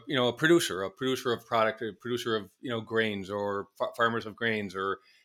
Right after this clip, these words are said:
cattle ranchers and feedlot operators and things like that. So the broker provides access to the market so that these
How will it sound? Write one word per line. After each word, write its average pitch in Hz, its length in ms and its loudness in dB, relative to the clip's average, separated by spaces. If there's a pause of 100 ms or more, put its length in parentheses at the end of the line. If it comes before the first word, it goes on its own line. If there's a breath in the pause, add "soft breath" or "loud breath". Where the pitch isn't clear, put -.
(120)
cattle 123 280 2
ranchers 104 500 -2
and 101 120 -10
feedlot 110 360 2
operators 92 420 0
and 90 80 -18
things 101 160 -10
like 98 160 -6
that. 95 220 -4
So 117 240 0 (440 loud breath)
the 107 280 -6
broker 156 320 4
provides 131 580 2
access 117 440 -2
to 123 160 -8
the 110 80 -8
market 101 360 -6
so 113 120 -6
that 98 200 -6
these 120 400 -2